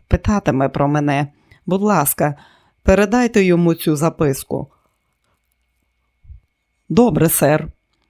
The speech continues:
Вийшовши на вулицю, Роберт підійшов до поліцейської машини, що його супроводжувала, нахилився до водія і сказав: «Тепер я хочу їхати сам». Поліцейський зам'явся.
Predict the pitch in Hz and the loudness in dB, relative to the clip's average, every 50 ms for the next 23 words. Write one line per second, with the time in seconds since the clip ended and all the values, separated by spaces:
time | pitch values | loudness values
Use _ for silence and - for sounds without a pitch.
0 | _ _ - 165 147 175 160 156 - - 147 143 - - 151 143 135 147 143 143 | _ _ -8 -4 0 0 0 0 0 -2 -2 -2 -2 -2 -2 0 -2 -2 -2 -2
1 | 160 180 180 185 185 - - 208 196 - - - - - _ - 160 165 180 190 | -2 0 0 -2 -2 -4 -6 -8 -8 -8 -12 -20 -20 -20 _ -4 0 0 0 0
2 | 214 285 285 - - 202 165 156 175 170 - - 175 175 175 175 175 - 175 156 | 0 -2 -4 -2 -2 -2 0 0 0 0 0 0 0 0 0 0 0 2 2 2
3 | 160 160 - - 170 165 160 - - 170 160 170 165 165 175 180 - - - 208 | 0 -2 -2 -2 -2 -2 -2 -2 -2 0 0 2 2 0 0 0 -2 -2 -2 -2
4 | 185 151 131 131 143 139 - - 143 135 147 139 147 135 - - 160 - 160 170 | -2 0 0 -2 -2 -4 -4 -2 -2 -2 -2 -2 -2 -4 -4 -6 -6 -4 -2 -2
5 | 165 160 160 147 139 135 - 143 135 127 139 139 139 143 143 - - - - - | -2 0 0 -2 -2 -2 -2 -4 -4 -2 -2 -2 -2 -4 -4 -8 -12 -20 -20 -20
6 | - - _ - 170 165 160 160 190 185 185 214 226 214 - - 226 196 196 170 | -20 -14 _ 0 0 2 2 2 2 2 2 2 0 0 0 -2 0 2 2 2
7 | 165 170 147 147 156 156 165 170 180 196 196 - - 180 151 - - 185 180 170 | 2 0 0 0 0 2 2 2 0 0 -2 -2 -4 -4 -4 -2 -2 -4 -2 -2
8 | 165 135 110 131 - - - - _ _ _ _ _ _ _ _ _ _ _ _ | -2 -2 -2 -4 -4 -8 -14 -20 _ _ _ _ _ _ _ _ _ _ _ _
9 | _ _ _ _ _ _ _ _ - 185 180 - 196 202 202 208 208 196 190 - | _ _ _ _ _ _ _ _ -4 -4 0 2 2 2 2 2 0 0 0 0
10 | 208 180 175 175 - 190 175 143 156 156 147 - 175 165 - 170 170 - - 208 | 0 0 0 0 -2 -4 -2 0 0 0 0 -2 -4 -4 -4 -4 -6 -4 -4 -2
11 | 180 143 117 131 135 - _ _ _ _ _ _ _ _ _ _ _ _ - 143 | -2 -2 -2 -4 -8 -10 _ _ _ _ _ _ _ _ _ _ _ _ -4 -4
12 | 151 151 143 - 156 147 147 - - 165 143 139 156 156 160 165 147 113 123 - | -4 -4 -4 -2 -2 -2 -2 -4 -6 -6 -4 -2 -2 -2 -2 0 -2 -2 -4 -4
13 | - - 139 143 | -6 -6 -6 -6